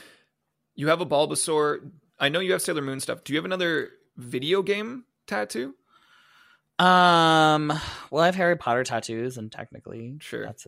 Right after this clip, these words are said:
Speaker 2: a video game now.
Speaker 1: Kinda.
Speaker 2: Technically, kinda. Uh,
Speaker 1: Yeah.
Speaker 2: ooh.
Speaker 1: <laughs>
Speaker 2: Um, ee-, so I have,
Speaker 1: Mm-hmm.
Speaker 2: I have Pokemon, I
Speaker 1: Yeah.
Speaker 2: have Sailor Moon,
Speaker 1: Yeah.
Speaker 2: I have Card Captors,
Speaker 1: Oh, nice.
Speaker 2: I have Harry Potter.
Speaker 1: Mm-hmm.
Speaker 2: Sorry.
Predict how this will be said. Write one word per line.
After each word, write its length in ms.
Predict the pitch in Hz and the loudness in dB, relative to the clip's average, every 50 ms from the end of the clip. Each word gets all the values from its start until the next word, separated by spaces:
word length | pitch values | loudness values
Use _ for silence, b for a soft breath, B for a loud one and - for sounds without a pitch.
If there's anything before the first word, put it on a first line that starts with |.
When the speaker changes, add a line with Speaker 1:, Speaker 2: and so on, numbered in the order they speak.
| - - | -20 -18
Speaker 2:
a 40 | 113 | -16
video 220 | 113 107 107 104 | -14 -14 -12 -12
game 160 | 107 104 104 101 | -12 -14 -14 -12
now. 140 | 104 110 | -10 -10
Speaker 1:
Kinda. 240 | 107 - - 120 143 | -10 -10 -10 -12 -14
Speaker 2:
Technically, 460 | - 120 - - - - - - - _ - | -16 -18 -20 -20 -20 -20 -20 -20 -20 _ -18
kinda. 320 | 104 101 101 104 113 120 127 _ - | -16 -16 -16 -16 -18 -18 -20 _ -16
Uh, 160 | 113 117 - - _ _ _ | -16 -16 -16 -18 _ _ _
Speaker 1:
Yeah. 200 | - 107 104 98 | -12 -10 -8 -8
Speaker 2:
ooh. 640 | 101 127 160 190 180 160 139 135 135 135 135 143 165 | -6 -6 -4 -4 -4 -4 -4 -4 -4 -4 -4 -2 2
Speaker 1:
<laughs> 60 | 170 | 4
Speaker 2:
Um, 600 | 143 147 147 139 139 135 131 127 131 127 131 131 - b b b b b b b | 4 6 6 6 6 6 6 6 4 2 0 -4 -8 b b b b b b b
ee-, 400 | - 151 190 208 196 180 175 - - | -8 -6 -6 -6 -6 -6 -8 -8 -10
so 160 | - - 170 | -2 0 4
I 100 | 156 151 151 | 4 6 6
have, 140 | 151 202 240 | 4 2 0
Speaker 1:
Mm-hmm. 100 | 247 - | -2 0
Speaker 2:
I 60 | 143 | 0
have 160 | 139 131 - | 0 0 -2
Pokemon, 840 | - 160 151 156 - 175 170 170 175 175 175 175 175 175 175 - - | 0 0 0 0 0 0 0 0 0 0 0 -2 -2 -2 -4 -6 -4
I 120 | - 117 123 | -2 -2 -2
Speaker 1:
Yeah. 80 | 117 | 0
Speaker 2:
have 340 | 120 110 110 110 110 110 110 | 0 2 2 2 2 0 -2
Sailor 340 | - - 131 127 131 135 131 | -2 -2 0 0 0 0 0
Moon, 540 | 131 123 120 117 117 113 110 110 110 113 113 | -2 -2 -4 -4 -4 -4 -4 -4 -4 -6 -6
Speaker 1:
Yeah. 260 | - 123 110 - 135 139 | -6 -8 -8 -8 -8 -8
Speaker 2:
I 40 | - | -8
have 100 | 120 - | -8 -6
Card 300 | - - 127 117 120 120 | -2 2 2 2 2 2
Captors, 840 | - 131 120 - - 135 131 135 139 143 151 156 165 - - - - | 0 0 -2 0 -2 -4 -4 -2 -2 -4 -4 -4 -6 -6 -6 -6 -6
Speaker 1:
Oh, 120 | 151 143 | -6 -8
nice. 360 | 113 101 104 - - - - _ _ _ _ _ _ - | -8 -10 -12 -14 -16 -18 -20 _ _ _ _ _ _ -6
Speaker 2:
I 140 | 117 120 | -4 -4
have 760 | 113 110 110 104 104 104 101 101 101 101 101 101 101 104 123 - - _ _ - | -4 -4 -4 -2 -2 -2 0 0 0 -2 -2 -2 -4 -8 -12 -16 -20 _ _ -10
Harry 240 | - 120 117 120 | -6 -4 -4 -4
Potter. 680 | 117 - 113 104 104 101 107 104 104 104 104 104 104 113 - | -4 -2 -2 -2 0 0 -2 -2 -2 -2 -2 -2 -4 -6 -8
Speaker 1:
Mm-hmm. 100 | 127 156 175 - _ _ _ | -10 -14 -16 -18 _ _ _
Speaker 2:
Sorry. 720 | - - 92 95 95 92 87 87 87 87 85 85 98 | -12 -8 -6 -4 -2 -2 -4 -4 -6 -8 -10 -10 -12